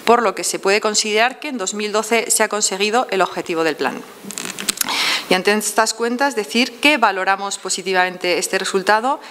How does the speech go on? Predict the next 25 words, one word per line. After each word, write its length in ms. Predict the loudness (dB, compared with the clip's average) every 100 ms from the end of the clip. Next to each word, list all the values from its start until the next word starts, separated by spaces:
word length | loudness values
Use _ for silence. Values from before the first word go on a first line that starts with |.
| -20 -6
en 160 | -4 -4 0
tanto 300 | 0 0 -2
en 100 | -4
cuanto 460 | 0 0 0 -2 0
se 160 | 2
ha 80 | 2
controlado 420 | 0 0 2 2
el 140 | 0 -2
déficit, 480 | -4 -4 2 4 4 -2 -14 -2
el 160 | 0 2
déficit 480 | 0 2 2 2 -8 -14 -6 2
y 80 |
ha 60 | 2
habido 240 | 4 0
equilibrio 440 | 0 -2 -2 2 2
presupuestario, 880 | 0 -2 -2 0 2 2 4 2 0 -10 -16 -2
hemos 260 | 2 2 0
cumplido 480 | -4 0 2 2
con 100 | 4
los 140 | 2 0
objetivos 500 | -4 0 4 4 4
del 160 | 0
plan 320 | 4 4 4 2
de 80 |
saneamiento 960 | 0 0 2 0 0 -2 -4 0 0